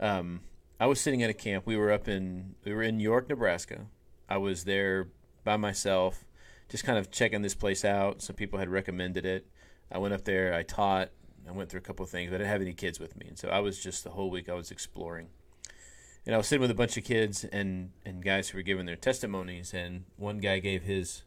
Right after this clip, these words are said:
testimony about his story before, and he talked about, you know, the life that he had led. He was, you know, a drug addict. He had been in and out of rehab. He had served time in juvie. Um, he had served time in a other detention facility. And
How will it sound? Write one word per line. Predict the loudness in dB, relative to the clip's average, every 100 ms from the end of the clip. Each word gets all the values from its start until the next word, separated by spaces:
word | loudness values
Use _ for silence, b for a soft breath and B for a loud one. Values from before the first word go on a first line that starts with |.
| -20 -20 -20 -20 -20 0
testimony | 0 0 -4 -2
about | -2
his | -2 -6
story | -8 -8 -10
before, | -12 -6 -4 -4
and | -6
he | -2
talked | 0 0 2
about, | 4 4 2 -6 b b b b b
you | 0
know, | 2 4
the | 10
life | 10 10
that | 6
he | 4
had | 4
led. | 4 4 2 0
He | -6
was, | -6 -6 -8 -12
you | -10
know, | -8
a | -8
drug | 0 0 4
addict. | 4 4 2 0 -4 -12 -6
He | -6
had | -4
been | -4
in | -2 -2
and |
out | 0
of | -2 -2
rehab. | -4 -2 -2 -2 -4
He | -6
had | -6
served | -2 -2 -2
time | -2 -4 -4
in | -8
juvie. | -4 -4 -2 -4 -4 -8 b b b -16 -8
Um, | -6 -6
he | -6 -6
had | -4
served | 0 0 0
time | 0 0 -2 -4
in | -4
a | -4 -6 -10 -20 -20 -20 -8
other | -2 -2
detention | -2 0 0 0
facility. | -6 -2 2 2 2 -2 -6 b b b b -2
And | 0